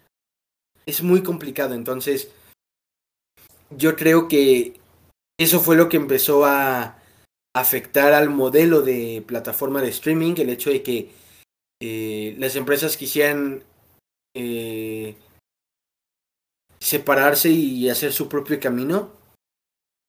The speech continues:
Y bueno, ahora que lo estamos viendo que poco a poco ya está disminuyendo más la pandemia, que aún así no salimos de ello,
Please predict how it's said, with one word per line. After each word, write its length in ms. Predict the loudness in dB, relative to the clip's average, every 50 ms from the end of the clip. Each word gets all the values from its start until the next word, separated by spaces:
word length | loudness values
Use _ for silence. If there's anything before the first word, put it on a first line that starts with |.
| _ _ _ _ _ _ _ _ _ _ _ _ _ _ -14
Y 320 | -12 -12 -10 -8 -8 -2
bueno, 360 | 2 4 4 4 4 2 0 0
ahora 520 | 2 4 6 6 8 6 6 6 4 2 0
que 100 | -2 -2
lo 80 | -2
estamos 320 | -2 0 0 -2 0 0 0
viendo 240 | 2 2 0 0
que 140 | -2 -4 -8
poco 380 | -4 0 2 2 2 2 0 -2
a 120 | -2 -2
poco 320 | -2 -4 -4 -4 -6 -8 -6
ya 320 | -4 0 0 2 2 0
está 240 | -2 -2 -2 -2 -2
disminuyendo 720 | -2 -4 -8 -8 -8 -6 -6 -8 -6 -6 -4 -4 -4 -4
más 240 | -4 -4 -4 -4 -6
la 120 | -8 -8
pandemia, 500 | -8 -8 -6 -6 -6 -4 -6 -6 -8 -6
que 200 | -4 -4 -4 -2
aún 200 | 0 2 4 4
así 240 | 4 4 2 0 0
no 160 | 0 0 2
salimos 460 | 4 4 4 4 2 0 0 0 0 0
de 100 | -2 -2
ello, 300 | -2 -2 -4 -6 -6